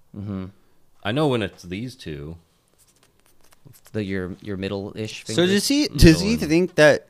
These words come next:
Speaker 3: she legitimately likes them? And that there's, she's not
Speaker 1: Is that what he's
Speaker 2: Maybe he's
Speaker 3: sleeping?
Speaker 2: homophobic.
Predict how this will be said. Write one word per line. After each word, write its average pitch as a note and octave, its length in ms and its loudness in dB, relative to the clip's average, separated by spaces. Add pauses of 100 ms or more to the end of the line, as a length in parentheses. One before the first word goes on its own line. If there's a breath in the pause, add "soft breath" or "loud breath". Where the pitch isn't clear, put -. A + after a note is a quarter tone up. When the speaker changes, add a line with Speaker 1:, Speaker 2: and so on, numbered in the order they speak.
Speaker 3:
she - 480 -2 (280)
legitimately G#2 1080 -2 (720)
likes F#2 280 -6
them? C#3 260 -4 (600)
And A2 160 0
that G#2 140 -2
there's, - 300 -4 (120)
she's G2+ 280 -10
not F#2+ 240 -4 (180)
Speaker 1:
Is A#2 140 -12
that A2+ 120 -2
what A2 80 -2
he's - 220 -8
Speaker 2:
Maybe E3 240 4
he's - 80 6
Speaker 3:
sleeping? D#3 220 4
Speaker 2:
homophobic. D#3 320 -4